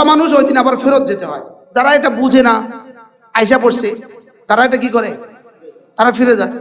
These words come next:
আমরা অনলাইনে আবেদনটা এই জন্য করি, যেন ওই দিন আর ফিরে গেলে তো সে বাড়ি গিয়ে বুঝতে পারবে না সে এতেকাফ করবে কোথায়। এই জন্য আগে ভাগে যেন প্রসেসিংটা হয়ে যায়, এই জন্য আমরা অনলাইনে আবেদন দেই। কেউ সুযোগ থাকলে বলে, "হুজুরের সাথে একদিন,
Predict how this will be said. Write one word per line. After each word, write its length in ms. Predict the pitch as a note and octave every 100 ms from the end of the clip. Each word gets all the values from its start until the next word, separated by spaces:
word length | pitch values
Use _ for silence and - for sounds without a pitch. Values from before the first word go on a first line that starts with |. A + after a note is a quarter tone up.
| - - - -
আমরা 200 | C#4 D4
অনলাইনে 340 | D4 D4+ D#4
আবেদনটা 480 | D4+ C4+ C4+ C#4+ D#4
এই 120 | D4+
জন্য 240 | C#4+ D4
করি, 240 | D#4 B3+ A#3
যেন 160 | B3
ওই 260 | D4 D4 C4
দিন 160 | C4 C#4
আর 100 | C4
ফিরে 300 | C4 D4+ C#4
গেলে 160 | C#4+
তো 120 | C#4+
সে 400 | C#4 C#4 C4 - -
বাড়ি 200 | B3 C#4
গিয়ে 120 | C4+
বুঝতে 280 | C#4 C#4 C#4+
পারবে 240 | C#4+ A#3 F3+
না 160 | D3+ - - - _
সে 140 | - D#4
এতেকাফ 340 | E4 D4+ C4+
করবে 260 | E3+ - -
কোথায়। 280 | C3+ - - - - _ _ _ _ -
এই 60 |
জন্য 160 | G#3+ C4
আগে 220 | B3+ C#4
ভাগে 240 | C#4+ C#4+ D4+
যেন 240 | D4 D4
প্রসেসিংটা 460 | C4+ A#3 A#3+ B3 B3
হয়ে 180 | A3
যায়, 160 | G#3 A3
এই 60 | G3
জন্য 160 | G#3
আমরা 140 | G#3 A3
অনলাইনে 320 | G3+ G3+ B3
আবেদন 340 | G#3 C3+ F#3+
দেই। 140 | D#3+ C#3 - - _ _ _ _ _ _ _ _ _ _ _ -
কেউ 200 | E4 D#4+
সুযোগ 320 | D#4 D#4 D4+
থাকলে 240 | C#4 C4+
বলে, 160 | C4 A#3
"হুজুরের 260 | A#3 B3+
সাথে 220 | B3+ B3 B3
একদিন, 500 | A#3 G#3 G3 E3